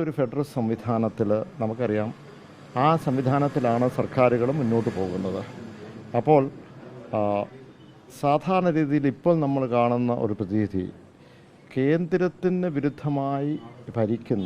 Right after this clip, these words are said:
അല്ലെങ്കിൽ ആ രാഷ്ട്രീയത്തോട്, കേന്ദ്രത്തിന് വിരുദ്ധമല്ല, ആ രാഷ്ട്രീയത്തോട് അല്ലാതെ നിൽക്കുന്ന സംസ്ഥാനങ്ങളെ അവരെ സാമ്പത്തികമായി വികസന കാര്യത്തിൽ ഞെരുക്കുന്ന ഒരു സംവിധാനം ഇപ്പോൾ കൊണ്ടുവന്നിട്ടുണ്ട്. ഇവിടെ, ആ,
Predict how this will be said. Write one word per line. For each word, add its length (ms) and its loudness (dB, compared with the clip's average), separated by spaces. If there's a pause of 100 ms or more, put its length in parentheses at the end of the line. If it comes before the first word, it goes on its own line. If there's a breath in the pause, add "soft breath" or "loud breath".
അല്ലെങ്കിൽ 320 -4 (240)
ആ 20 0 (200)
രാഷ്ട്രീയത്തോട്, 800 -4
കേന്ദ്രത്തിന് 400 -8
വിരുദ്ധമല്ല, 440 -6 (260)
ആ 20 -2 (120)
രാഷ്ട്രീയത്തോട് 760 0 (160)
അല്ലാതെ 540 -2
നിൽക്കുന്ന 440 -6 (160)
സംസ്ഥാനങ്ങളെ 800 -4 (680 loud breath)
അവരെ 200 0 (240)
സാമ്പത്തികമായി 880 -4 (100)
വികസന 340 -8 (120)
കാര്യത്തിൽ 460 -8 (300)
ഞെരുക്കുന്ന 520 -4 (200)
ഒരു 100 -6 (100)
സംവിധാനം 560 -8 (400 loud breath)
ഇപ്പോൾ 220 -4 (200)
കൊണ്ടുവന്നിട്ടുണ്ട്. 800 -2 (1300 loud breath)
ഇവിടെ, 240 6 (600)
ആ, 40 -2